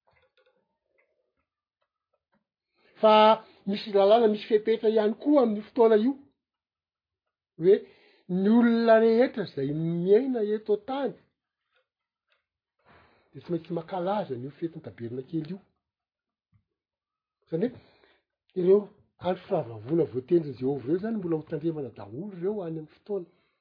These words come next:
any aoriana any. Efa miveriny Kristy. Manomboka amin'ny andro sabatra zany.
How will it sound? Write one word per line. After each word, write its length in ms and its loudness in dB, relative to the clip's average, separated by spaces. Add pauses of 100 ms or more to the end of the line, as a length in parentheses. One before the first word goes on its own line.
(280)
any 120 -14
aoriana 340 -12
any. 100 -20 (680)
Efa 120 -14
miveriny 320 -10
Kristy. 320 -20 (1160)
Manomboka 280 -10
amin'ny 140 -6
andro 120 -10
sabatra 420 -16
zany. 220 -18